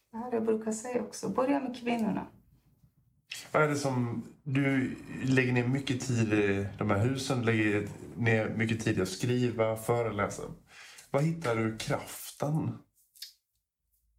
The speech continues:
Speaker 1: Jag tror vi alla har född med en kall-, kallelse. Jag är kallad det här att hjälpa de mest utsatta.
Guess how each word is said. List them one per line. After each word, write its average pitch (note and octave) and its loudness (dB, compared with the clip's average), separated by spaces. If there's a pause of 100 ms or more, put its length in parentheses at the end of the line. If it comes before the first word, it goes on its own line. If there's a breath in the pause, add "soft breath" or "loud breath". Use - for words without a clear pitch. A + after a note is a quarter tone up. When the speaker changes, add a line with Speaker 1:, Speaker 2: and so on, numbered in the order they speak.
(100)
Speaker 1:
Jag D4+ -2
tror C4+ -2
vi A#3+ 2
alla A#3 2
har A3+ 0
född C4 -4
med G#3+ 0
en G#3 -2
kall-, G#3 0
kallelse. A#3+ -4 (560)
Jag A3+ -2
är A3+ -4
kallad C4 0 (240)
det A3+ -6
här G#3+ -6
att G#3+ -6
hjälpa A3+ 0
de G#3+ -4 (140)
mest G#3+ -2
utsatta. - -2